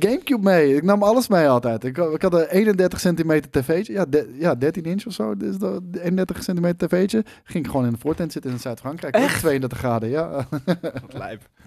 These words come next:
Speaker 2: Dat is ook wel, dat is, jij bent eigenlijk de enige waarvoor die Gamecube draagbaar was.
Speaker 1: M-, mijn vader schaamde zich kapot, weet je wel. Die, die, die v-, gaat fucking vakantie met de hele familie naar fucking Zuid-Frankrijk. Iedereen is
Speaker 2: Met
Speaker 1: met
Speaker 2: de bouwen.
Speaker 1: zwembad spelen, gekke dingen doen. Ik ben Star Wars Rogue Squadron, Rogue Leader aan het spelen.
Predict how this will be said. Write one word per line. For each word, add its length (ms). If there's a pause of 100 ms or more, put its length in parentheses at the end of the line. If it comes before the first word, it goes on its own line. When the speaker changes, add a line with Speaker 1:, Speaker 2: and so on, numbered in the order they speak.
Speaker 2:
Dat 100
is 120
ook 60
wel, 260
dat 140
is, 100
jij 160
bent 120
eigenlijk 360
de 60
enige 340
waarvoor 280
die 120
Gamecube 400
draagbaar 480
was. 240
Speaker 1:
M-, 40
mijn 180
vader 340
schaamde 320
zich 220
kapot, 360
weet 240
je 60
wel. 140
Die, 160
die, 200
die 180
v-, 200
gaat 240
fucking 320
vakantie 460
met 120
de 60
hele 200
familie 380
naar 140
fucking 280
Zuid-Frankrijk. 800
Iedereen 360
is 160
Speaker 2:
Met 160
Speaker 1:
met 0
Speaker 2:
de 180
bouwen. 200
Speaker 1:
zwembad 220
spelen, 760
gekke 300
dingen 200
doen. 180
Ik 120
ben 120
Star 160
Wars 140
Rogue 200
Squadron, 420
Rogue 180
Leader 200
aan 60
het 100
spelen. 380